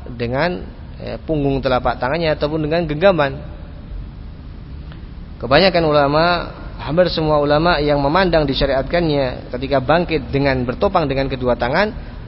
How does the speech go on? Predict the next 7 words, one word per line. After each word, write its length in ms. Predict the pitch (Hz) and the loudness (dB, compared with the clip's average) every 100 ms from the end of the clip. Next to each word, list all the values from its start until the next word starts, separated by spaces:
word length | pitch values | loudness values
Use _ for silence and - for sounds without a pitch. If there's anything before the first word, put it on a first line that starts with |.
| - - - 127 | -14 -14 -10 -6
adalah 320 | 120 127 147 | -2 2 0
dengan 480 | 120 127 143 156 123 - - - | 0 0 0 -2 -8 -12 -14 0
perut 240 | - 156 - - - - - - 127 | 2 2 -2 -12 -14 -16 -16 -14 -8
bagian 320 | 120 120 120 | -4 -2 0
dalam 560 | 120 113 107 107 104 | 0 0 -2 -6 -10
telapak 320 | 123 139 127 101 | -2 -2 0 -4
tangan, 240 | 107 90 | -4 -6